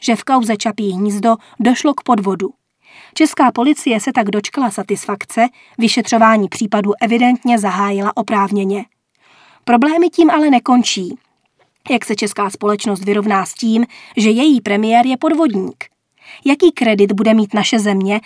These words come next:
když Andrej Babiš půjde na jednání s evropskými státníky,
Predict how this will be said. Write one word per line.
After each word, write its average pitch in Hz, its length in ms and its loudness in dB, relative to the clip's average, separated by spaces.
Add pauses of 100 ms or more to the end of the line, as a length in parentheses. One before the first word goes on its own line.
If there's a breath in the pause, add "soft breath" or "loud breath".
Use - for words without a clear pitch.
(160 loud breath)
když 240 240 0
Andrej 226 320 2
Babiš 202 340 0
půjde 214 320 -2
na 196 100 -2
jednání 208 540 0
s - 60 -12
evropskými 214 560 -2
státníky, 202 800 -2